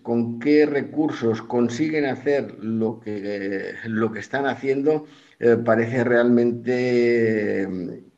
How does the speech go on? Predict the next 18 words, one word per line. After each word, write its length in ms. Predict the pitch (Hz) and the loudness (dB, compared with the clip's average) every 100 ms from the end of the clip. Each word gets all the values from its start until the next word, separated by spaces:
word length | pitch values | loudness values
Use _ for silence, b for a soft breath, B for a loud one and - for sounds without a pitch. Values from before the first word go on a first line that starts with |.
| 107 | -2
milagroso. 800 | 113 120 110 107 110 110 98 95 | 4 6 6 4 4 2 -2 -4
O 60 | |
sea, 340 | 98 107 101 104 | -4 -4 -4 -2
hemos 340 | 113 117 113 | 2 2 2
visto 420 | 117 117 - 131 127 | 0 -4 -2 0 0
y, 280 | 127 120 | 0 0
mm, 560 | 113 117 117 117 110 - | 2 2 4 2 0 -6
proyectos 800 | 110 110 113 123 117 117 131 131 B B B - | -2 0 0 0 -2 -2 -2 -2 B B B -6
de 180 | 110 117 | -2 0
todo 340 | 120 120 117 | 2 2 2
tipo, 280 | 123 127 131 | 0 0 2
de 100 | 123 | 2
toda 300 | 110 120 113 | 4 6 6
índole, 420 | 123 123 131 131 | 4 2 2 2
de 80 | 120 | 2
lo 80 | 113 | 2
más 220 | 117 117 | 0 0
insospechado, 1080 | 123 120 117 113 117 113 120 139 135 147 | 0 0 2 0 -2 -8 -4 0 2 0